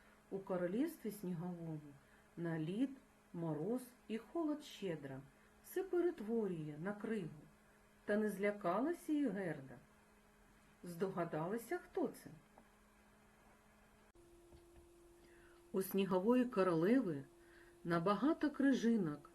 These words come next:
розбилося її чарівне дзеркало, через яке вона спостерігала за своїм королівством. Вона дала завдання своєму головному сніговику знайти крижинки для її дзеркала.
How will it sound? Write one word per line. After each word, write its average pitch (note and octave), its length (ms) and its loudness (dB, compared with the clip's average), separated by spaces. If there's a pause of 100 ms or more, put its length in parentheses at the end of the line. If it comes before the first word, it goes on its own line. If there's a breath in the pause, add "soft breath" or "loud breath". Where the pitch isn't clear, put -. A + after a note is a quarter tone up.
(100)
розбилося F3 720 4
її F3 220 2
чарівне D#3 480 0
дзеркало, D#3 600 -2 (400 loud breath)
через F#3+ 300 2
яке F3 220 2
вона C4 240 6
спостерігала F#3+ 840 2
за D3+ 100 -2
своїм F3 320 -2
королівством. D#3 800 -4 (500 loud breath)
Вона E3+ 240 2
дала E3+ 340 4
завдання D#3 760 0 (440 loud breath)
своєму F3 480 2
головному A#3 640 6
сніговику A#3 800 2 (500 soft breath)
знайти D#3+ 560 2
крижинки F3 680 0
для C#3+ 160 -2
її E3 240 0
дзеркала. E3 600 0